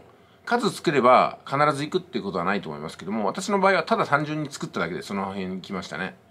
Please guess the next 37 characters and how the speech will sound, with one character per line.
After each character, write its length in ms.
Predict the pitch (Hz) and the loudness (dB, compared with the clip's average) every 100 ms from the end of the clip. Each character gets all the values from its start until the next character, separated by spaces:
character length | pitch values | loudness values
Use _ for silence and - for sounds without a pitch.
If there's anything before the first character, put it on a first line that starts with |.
| _ _ _ _ _ _ | _ _ _ _ _ _
ア 80 | - | -6
フ 60 | 131 | 0
ィ 40 | |
リ 60 | 120 | 0
エ 20 | |
イ 20 | |
ト 80 | 117 | 2
リ 120 | 123 | 2
ン 80 | 101 | 0
ク 80 | 82 | -4
を 60 | |
貼 100 | 98 | -8
っ 40 | 90 | -8
て、 460 | - 139 - - - _ _ _ | -2 -2 -2 -8 -20 _ _ _
え 360 | 78 78 71 69 | -14 -12 -14 -8
ー、 40 | |
ち 60 | 135 | -6
ょ 40 | |
こ 100 | 113 | -4
ち 40 | 95 | -4
ょ 40 | |
こ 100 | 87 | -4
と、 400 | 151 113 - - _ _ _ - | 2 2 2 -8 _ _ _ -20
お 520 | 71 - 107 110 104 | -20 -18 -20 -20 -12
ー、 40 | - | -6
サ 100 | 117 | -4
イ 60 | |
ト 80 | 110 | -4
を 20 | |
作 200 | 104 127 | -6 -4
り 60 | 123 | -2
な 100 | 104 | -2
が 80 | 78 | -4
ら 80 | |
ね。 180 | 92 110 - _ _ _ _ _ _ _ _ _ _ - | -10 -12 -16 _ _ _ _ _ _ _ _ _ _ -20
う 40 | |
ん。 200 | - | -20